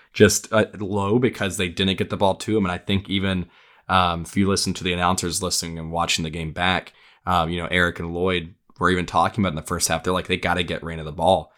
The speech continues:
Like, he is making runs and he's open and he's, and he's got the speed to be able to beat these players." I think if, um, players were a little bit more familiar with, with, with each other and be able to, to trust each other with that, I think you would have saw that. But going back to, to Mora, you gotta, Mora's,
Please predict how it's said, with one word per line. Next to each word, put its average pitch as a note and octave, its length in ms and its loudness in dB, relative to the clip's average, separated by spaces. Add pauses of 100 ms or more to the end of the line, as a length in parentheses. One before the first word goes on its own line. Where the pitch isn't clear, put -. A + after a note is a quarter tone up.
(220)
Like, F2 200 0
he G#2+ 100 4
is E2+ 100 4
making F2+ 320 -2
runs F#2 260 2
and F2+ 120 -6
he's G2 140 -2
open G2 320 -2
and F2 60 -6
he's, F2 220 -10
and F2+ 100 -8
he's F2 200 -6
got F2 320 2 (140)
the - 100 -4
speed F#2+ 400 4
to - 60 -10
be F2 220 -2
able E2+ 120 0
to E2 80 -4
beat F#2 180 -8
these D#2 140 -8
players." G2+ 480 -2 (500)
I G2 80 4
think G2+ 320 2
if, F#2 220 -4
um, E2+ 320 2 (640)
players G2 360 4
were F#2 40 -6
a F#2 40 -2
little F2+ 140 -2
bit F2 40 -2
more F2 120 -2
familiar F2 320 0
with, F2 240 -4
with, G2+ 240 -4
with G#2 160 -2
each G#2 160 -2
other A2+ 320 0
and E2+ 80 -8
be F#2+ 60 2
able E2 180 0
to, D2 60 -16 (100)
to E2+ 140 -4
trust - 360 2
each E2+ 160 -4
other F#2 160 0
with F#2+ 140 -2
that, A2+ 160 2
I F2+ 80 0
think F2+ 260 -4
you F2+ 60 -2
would E2+ 100 -2
have D#2 80 -4
saw F#2 220 2
that. C3+ 280 0
But F2+ 240 -4 (240)
going G2 160 2
back F2 280 2
to, E2 180 -4 (140)
to - 40 0
Mora, F2 560 0
you F2+ 360 -2
gotta, F2+ 240 -2
Mora's, G2 360 2